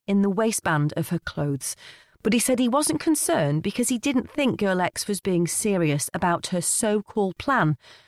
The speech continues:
to kill her. So Mister Littler asked Boy Y to describe how the three of them were behaving when they reached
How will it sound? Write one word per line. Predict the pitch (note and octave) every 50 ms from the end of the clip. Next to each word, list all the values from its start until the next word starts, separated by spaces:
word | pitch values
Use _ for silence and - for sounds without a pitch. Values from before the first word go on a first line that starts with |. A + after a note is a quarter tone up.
| _ _ _ _
to | - - G#3+
kill | - - E3 C#3+ C3+
her. | C3 C#3+ C#3+ - _ _ _ _ _ _ _ _ _ _ _ - -
So | - C#4 A#3+
Mister | A#3 A#3+ - - A#3+ A3
Littler | G#3+ G#3+ - - A3+ G#3+ - -
asked | G#3+ G#3+ G3 - - -
Boy | - F#3+ F#3 F#3
Y | F3+ F3 F3+ F3+ F3 F3
to | - F3+
describe | - G3 - - - F#3+ F3 E3 E3+ E3 E3 - - - - - - - _ -
how | - B3 A3+ A3
the | A3 A3
three | - - - C#4+ C#4 B3
of | A3+ F3 -
them | - D#3+ D3+ D3 C#3 -
were | F#3 F3+
behaving | E3 F3 D#3+ D#3 F3 F#3+ F#3 F3+ D3+ E3 D3+ D3+ D#3
when | D#3+ D3+ D#3
they | D#3 D#3
reached | D#3 D3 D#3 F3 F3+ - - - - -